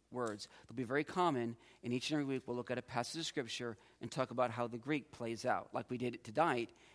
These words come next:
in John chapter one, verses one and two, which are very interesting verses, just very interesting, about the deity of Jesus Christ.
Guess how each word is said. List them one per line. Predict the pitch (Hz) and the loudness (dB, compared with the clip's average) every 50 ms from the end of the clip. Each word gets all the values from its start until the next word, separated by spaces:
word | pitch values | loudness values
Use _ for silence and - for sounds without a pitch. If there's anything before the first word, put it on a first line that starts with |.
| - - | -8 -2
in | 127 123 113 | 0 0 2
John | 110 131 123 123 123 | 4 4 4 4 4
chapter | 117 - - 120 117 - 117 | 2 2 2 0 0 0 -2
one, | 123 120 113 110 | -2 -2 -2 -2
verses | 113 113 110 - 117 107 - | -4 -4 -6 -6 -8 -8 -8
one | 113 117 110 | -6 -6 -4
and | 110 113 - | -4 -6 -6
two, | - 113 110 - | -6 -8 -8 -6
which | - 117 - 123 | -8 -10 -8 -8
are | |
very | 117 107 135 131 123 117 | -4 -2 0 0 0 0
interesting | 98 120 120 - 110 - - 117 107 107 | -2 -4 -6 -6 -10 -8 -6 -6 -6 -6
verses, | 110 107 107 - - - - - - - - _ - | -6 -10 -10 -10 -10 -10 -12 -14 -16 -18 -20 _ -10
just | 123 117 104 | -8 -8 -4
very | 110 123 95 92 | -4 -4 -4 -4
interesting, | 82 107 - - 98 - - - - _ - - - | -6 -8 -10 -12 -14 -14 -12 -14 -14 _ -18 -18 -6
about | - 131 123 117 | -2 -2 -2 0
the | 120 | -2
deity | 107 110 123 120 113 117 | -2 0 0 0 2 0
of | 107 - | -2 -4
Jesus | - 113 107 - 104 - | -6 -8 -8 -8 -8 -10
Christ. | - - 87 - - - - | -10 -10 -10 -10 -10 -12 -16